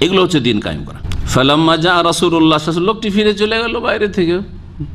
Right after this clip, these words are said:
বাড়িতে মনে করছিল যে আমার ভাতিজি, দুধ ভাতিজি, বাড়িতে ঢুকবো, একটু কথা বলবো। আয়েশা রাদিয়াল্লাহু তাআলা, নবী সাল্লাল্লাহু আলাইহি ওয়াসাল্লাম তখন বেঁচে ছিলেন।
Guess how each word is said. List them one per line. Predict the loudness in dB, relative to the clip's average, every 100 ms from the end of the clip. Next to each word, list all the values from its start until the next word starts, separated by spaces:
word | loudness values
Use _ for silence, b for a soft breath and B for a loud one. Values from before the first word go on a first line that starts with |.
| -2
বাড়িতে | 0 0 0
মনে | 0 2
করছিল | 0 0 0
যে |
আমার | 2 0
ভাতিজি, | 0 0 -2 0
দুধ | 0 2
ভাতিজি, | 2 0 -2 -2 0
বাড়িতে | 0 0 0
ঢুকবো, | 0 -2 -2 -4
একটু | -4 -4
কথা | -2 0
বলবো। | 0 0 0
আয়েশা | 0 0
রাদিয়াল্লাহু | 0 0 2 2 0
তাআলা, | -2 -2 0
নবী | 0
সাল্লাল্লাহু | 0
আলাইহি |
ওয়াসাল্লাম | 0 0 -2
তখন | -2
বেঁচে | -4
ছিলেন। | -2 -2